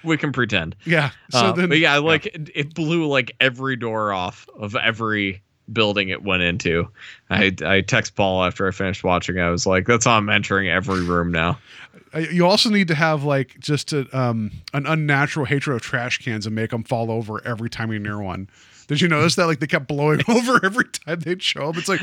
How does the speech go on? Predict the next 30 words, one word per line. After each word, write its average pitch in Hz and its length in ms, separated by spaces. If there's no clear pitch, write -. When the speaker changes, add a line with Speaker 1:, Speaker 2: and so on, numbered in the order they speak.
Speaker 1:
All 175 120
the 160 100
papers 127 540
would 139 100
just 131 200
fly 123 260
Speaker 2:
Yeah. 120 100
Speaker 1:
everywhere. 131 420
Speaker 2:
Um, 131 320
Speaker 1:
Yep. - 180
Speaker 2:
so 208 160
then 196 140
eventually 190 520
the 147 120
being 156 240
shows 143 260
up 139 140
to 139 80
the, 120 160
the 123 160
shindig 120 480
where 107 280
Alan 113 300
is, 101 260
and 110 120
everybody 113 240
runs 110 240
away. 107 400
And, 107 260
uh, 104 220